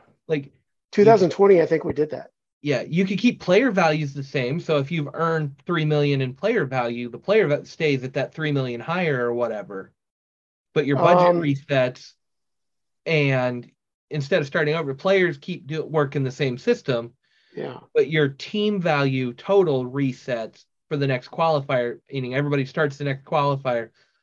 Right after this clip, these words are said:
Speaker 1: on a level playing field, because I know there's a strategy out there that you sacrifice the first qualifier to do nothing but build budget. And then when you have a higher budget, you start trying to storm in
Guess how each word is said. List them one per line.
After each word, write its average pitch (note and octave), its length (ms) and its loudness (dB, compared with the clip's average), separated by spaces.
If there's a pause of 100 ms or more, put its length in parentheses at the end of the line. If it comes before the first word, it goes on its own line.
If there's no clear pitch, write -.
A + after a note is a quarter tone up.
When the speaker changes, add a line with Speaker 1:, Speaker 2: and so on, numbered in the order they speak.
(140)
Speaker 1:
on C3+ 160 -4
a B2 60 -4
level B2+ 320 -2
playing E3+ 340 -2
field, C3 240 -6
because B2 220 -6
I C3 160 -2
know C#3+ 360 2
there's C#3 280 0
a C#3+ 60 -6
strategy C3 580 -4
out B2 240 -2
there A2+ 340 -8 (460)
that A#2+ 80 0
you C#3 260 4
sacrifice D3+ 800 -2
the C#3+ 80 -8
first C#3 260 -6
qualifier A2+ 840 -4
to B2 180 -2
do B2 140 0
nothing C#3+ 420 -2
but C3+ 200 -2
build C3+ 280 0
budget. A#2+ 540 -2
And C3 160 -4
then C3 160 -2
when B2+ 80 -4
you C#3 120 0
have C#3 180 0
a B2+ 80 -4
higher C3 260 -4
budget, B2 380 -4
you B2 120 -8
start B2+ 240 -6
trying C3 220 -4
to A2 60 -12
storm C3+ 500 -2
in A#2 300 -4